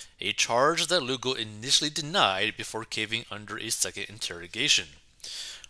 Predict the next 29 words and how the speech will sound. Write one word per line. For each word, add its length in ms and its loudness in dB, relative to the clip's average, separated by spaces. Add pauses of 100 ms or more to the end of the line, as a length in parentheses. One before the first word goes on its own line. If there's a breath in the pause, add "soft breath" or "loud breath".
(140)
Under 240 4
questioning, 520 6
Shields 300 6
said, 240 8 (420 loud breath)
"I 160 10
have 360 6
never 360 2
had 280 0
sex 600 6
with 160 -12
Megan 240 -12
Hall," 400 0 (500 loud breath)
until 400 4
admitting 560 4
she 200 4
had 180 2
performed 480 -6
oral 300 -2
sex 360 4
on 140 -4
him 400 -8
while 420 4
on 280 -2
duty 460 -4 (120)
when 300 -12
pressed, 640 2
the 100 -2
inquest 460 -2
found. 440 -8